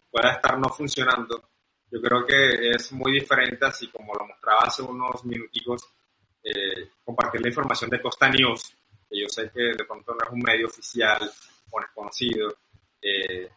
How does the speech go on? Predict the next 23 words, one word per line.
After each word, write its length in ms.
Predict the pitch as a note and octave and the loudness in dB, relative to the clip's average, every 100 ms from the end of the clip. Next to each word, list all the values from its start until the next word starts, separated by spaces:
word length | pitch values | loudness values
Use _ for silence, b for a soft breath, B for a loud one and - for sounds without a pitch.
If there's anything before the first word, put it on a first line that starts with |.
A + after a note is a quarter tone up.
| _ - | _ -4
que 80 | |
la 140 | G#2+ G#2+ | 0 0
página 360 | - B2 A#2+ A2+ | 0 2 2 4
web, 240 | A#2 A#2 A#2 - - | 6 6 6 -2 -8
eh, 160 | A2 G#2+ | -6 -4
termina 360 | A2 G#2+ A2+ | -4 -2 0
en 100 | A#2+ A#2+ | 0 -2
punto 280 | C3 C3 A#2+ | 0 0 4
blogspot 520 | A#2+ A#2 - B2 - | 4 2 -2 -2 -4
punto 260 | A#2+ A2+ | -6 -4
com, 300 | - A#2 - - _ _ _ _ - | 2 0 0 -10 _ _ _ _ -14
eh, 300 | G2+ F#2 - - | -10 -8 -10 -8
ese 200 | C#3+ C3 | -4 -4
tipo 220 | C#3 D3 | 2 4
de 100 | C3+ | 4
cositas 460 | - - C#3 C#3+ | 0 -2 0 0
me 100 | C#3 | 0
indican 280 | A#2+ A#2 C#3 C3 | -4 -2 2 2
a 60 | |
mí 240 | A#2+ C3 B2+ | 2 0 0
que 100 | A#2 | -2
esa 180 | A#2+ A#2 | 0 0
página, 400 | B2 B2+ C3 | 0 0 0